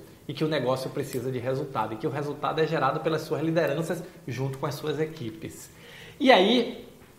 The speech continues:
pra você se tornar um gestor ou uma gestora extraordinária da saúde, um profissional que entrega resultados acima da média de forma contínua e consistente, você precisa de dom,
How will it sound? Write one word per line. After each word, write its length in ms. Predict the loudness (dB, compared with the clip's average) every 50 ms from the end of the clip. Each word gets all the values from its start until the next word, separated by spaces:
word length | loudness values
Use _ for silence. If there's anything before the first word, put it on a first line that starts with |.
| -20 -20 -20 -20 -6 6
pra 120 | 10 10 10
você 300 | 10 8 6 4 2 2
se 140 | 2 2
tornar 720 | 4 4 4 6 6 4 4 2 2 -2 -6 -12 -16 -18 -6 -2
um 80 | 2
gestor 380 | 6 6 6 8 10 10 10 12
ou 80 | 12
uma 80 | 10 10
gestora 340 | 8 8 8 8 8 6 6
extraordinária 560 | 6 6 6 6 6 6 6 4 6 6 6
da 120 | 4 4
saúde, 340 | 4 4 4 4 4 2 0
um 60 | -2
profissional 440 | 0 2 2 2 2 0 0 0 0
que 120 | 0 -2 -4
entrega 280 | 0 0 2 2 4
resultados 560 | 2 2 2 2 2 2 4 4 4 4 4
acima 380 | 2 0 0 0 0 2 2 4
da 80 | 4 4
média 300 | 4 2 2 2 2 2
de 80 | 0
forma 280 | 0 2 2 2 2 2
contínua 440 | 0 0 0 -2 -2 -2 -2 -2 -2
e 40 |
consistente, 600 | -2 -4 -6 -6 -8 -10 -6 -4 -2 -2 -2 -4
você 180 | -6 -4 -2 -2
precisa 400 | -2 -2 -4 -4 -4 -2 0 0
de 100 | 0 0
dom, 440 | 2 2 2 2 2 -4 -10 -12